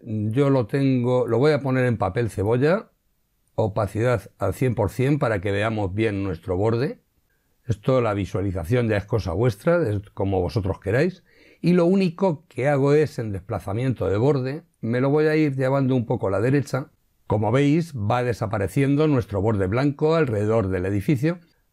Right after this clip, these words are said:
Pues aproximadamente lo he llevado a un sesenta y cinco por cien, más o menos. Como digo siempre,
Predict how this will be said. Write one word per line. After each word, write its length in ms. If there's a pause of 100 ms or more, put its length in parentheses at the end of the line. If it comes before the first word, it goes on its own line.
(200)
Pues 200
aproximadamente 880
lo 120
he 40
llevado 360
a 80
un 160
sesenta 420
y 40
cinco 360
por 160
cien, 480
más 240
o 40
menos. 420 (460)
Como 260
digo 200
siempre, 600